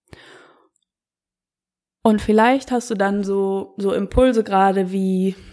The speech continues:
es ist dein Chef, es ist dein Partner, es ist deine Familie, es sind enge Freunde von dir, vielleicht sind's auch Bekannte, vielleicht sind's Nachbarn, Vermieter, Geschäftspartner,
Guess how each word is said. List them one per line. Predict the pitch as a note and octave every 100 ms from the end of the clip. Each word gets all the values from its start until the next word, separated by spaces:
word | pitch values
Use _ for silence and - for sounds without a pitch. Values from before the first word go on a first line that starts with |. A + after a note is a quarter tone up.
| - -
es | F#3
ist | F#3+ F3+
dein | F#3+ G3
Chef, | - A#3+ A#3 - -
es | F#3
ist | F3+ -
dein | F#3 F#3
Partner, | F#3 A3 A3 C4 G#3+ G3+ G#3
es | G3
ist | F#3 -
deine | F#3+ F#3+
Familie, | F#3 G3 G#3+ A#3 A3 G#3+ G#3 G#3
es | G#3 -
sind | F#3+ F#3 -
enge | G3+ G3 F#3+
Freunde | - G#3 A3 G#3+
von | - G#3
dir, | G3+ G3
vielleicht | G3+ G3 G3
sind's | G3+ F#3+
auch | F3+
Bekannte, | F#3+ - A3 A3+ - A2 - - - - - _ _ _ _ _ _ _ -
vielleicht | G#3+ A3+ G#3 F#3+
sind's | A#3 A3
Nachbarn, | G#3 A3 - - G#3 G#3 G#3+ A3 - _ _ _ _ _
Vermieter, | - - G#3+ G#3+ A#3 - G#3+ G3+ G3+ G3+ _ _ _ _ _ _ _ -
Geschäftspartner, | G#3+ G#3+ - A3+ - - G#3+ G3+ - G3 G3 G3